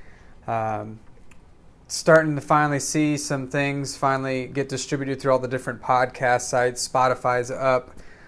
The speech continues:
Um, just a quick announcement. Uh, Soundwords, if you search it, you should be able to find it. Uh, you might have to go through some of the podcasts that are in there that might have things similar to it, but you'll just see the logo Soundwords,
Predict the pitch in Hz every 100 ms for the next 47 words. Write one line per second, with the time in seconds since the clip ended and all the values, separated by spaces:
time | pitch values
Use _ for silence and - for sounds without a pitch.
0 | - - 117 117 113 110 113 - - -
1 | - - - 139 131 127 127 135 127 123
2 | - - - 113 110 - 165 165 151 151
3 | 151 151 135 131 120 - 147 143 151 135
4 | - 135 135 127 - - 139 143 139 143
5 | 139 - - - 123 123 123 135 139 135
6 | 139 135 135 135 127 139 135 143 139 139
7 | 139 135 - 139 123 - 139 143 - 139
8 | 135 - 127 123 - 165 165 156 151 151
9 | 139 135 131 131 135 127 135 127 123 -
10 | 139 131 131 - 147 147 139 147 139 143
11 | 156 156 143 - 143 139 135 131 131 131
12 | 127 135 123 127 123 123 123